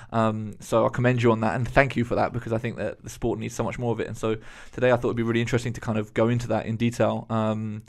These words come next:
and explore the things that you explored and the things that you've learned, uh, over the course of your research over the last sort of year or so. Um, before we do go into that, I think it kind of, uh, makes sense to start with your background as well.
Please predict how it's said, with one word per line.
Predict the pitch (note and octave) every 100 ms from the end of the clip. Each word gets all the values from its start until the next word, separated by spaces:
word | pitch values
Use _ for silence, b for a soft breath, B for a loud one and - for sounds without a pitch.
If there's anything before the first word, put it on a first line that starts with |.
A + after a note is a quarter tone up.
| B B B
and | A2+
explore | A2+ B2+ A#2
the |
things | A2 C3+ A#2+
that | A#2+
you | C3 B2+
explored | A#2+ - B2 A#2+
and | A2+
the | G#2+
things | B2+ A#2+
that |
you've | A#2+ A#2+
learned, | A#2+ A2+ A2+ -
uh, | A2+ A2
over | A2 A2
the |
course | A2 A#2+ A#2
of |
your | A2+
research | A#2 A#2+ A#2+ F#2+
over | A2+ G#2+
the |
last | A2+ A2+ - - _ _ _ _ _ _ - -
sort | - A2+
of | A#2
year | B2
or | A#2
so. | - - - B B B B
Um, | A#2 A2+
before | A2+ C3 E3
we | C#3
do | C3+ F#3+
go | C3
into | - G2
that, | B2 -
I | A#2+
think | B2+ A#2
it | - -
kind | - B2
of, | A2 G#2+ -
uh, | A2
makes | A#2 A#2
sense | - A2+
to | - A2+ A2 F#2 - _ - _ -
start | - B2 A2
with | A2+ A2+
your | B2 C#3+
background | C#3+ - - A2+ A2+
as | A#2
well. | B2+